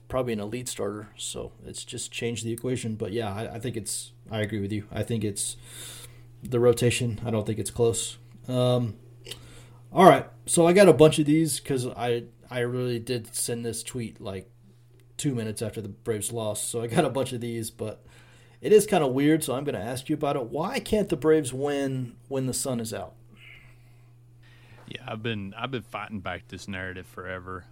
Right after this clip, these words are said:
Speaker 2: Um, I don't have a good reason for it. Today, I think they did look a little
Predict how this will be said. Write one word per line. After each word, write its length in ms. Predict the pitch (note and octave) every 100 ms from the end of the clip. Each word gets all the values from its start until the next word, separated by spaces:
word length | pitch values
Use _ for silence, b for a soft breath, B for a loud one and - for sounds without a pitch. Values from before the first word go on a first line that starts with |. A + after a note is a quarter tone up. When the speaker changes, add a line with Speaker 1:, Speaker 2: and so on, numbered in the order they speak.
| -
Speaker 2:
Um, 420 | G#2 G2+ G2 F2 - -
I 60 |
don't 180 | F3+ B2
have 160 | A2 G2
a 40 |
good 180 | G#2+ G2
reason 380 | F#2+ G2 G2 F2+
for 280 | G2+ G2
it. 100 | G2+ -
Today, 500 | - G#2 A#2+ B2 A#2+
I 80 | A2
think 280 | G#2+ A2+ G2+ b b b b b -
they 120 | D3+
did 460 | A#2 B2 B2 A#2
look 240 | A2+ A2+ -
a 40 |
little 440 | G2+ G#2+ G#2+ G2+